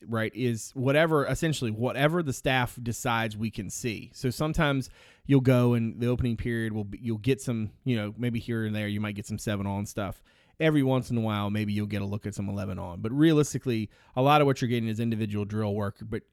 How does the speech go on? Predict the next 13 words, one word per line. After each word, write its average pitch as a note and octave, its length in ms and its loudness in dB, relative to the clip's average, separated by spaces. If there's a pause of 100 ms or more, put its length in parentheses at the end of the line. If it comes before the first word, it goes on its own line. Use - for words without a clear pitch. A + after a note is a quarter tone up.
(140)
you're B2+ 160 0
not, B2+ 160 -4
so D3 100 -2
you're C3+ 140 0
not E3+ 180 2
really C#3+ 220 -2
seeing B2 560 0
what A2+ 100 0
I A#2 120 2
would A2+ 180 -2
call G#2+ 260 -2
true A2+ 240 -4
football. - 500 -8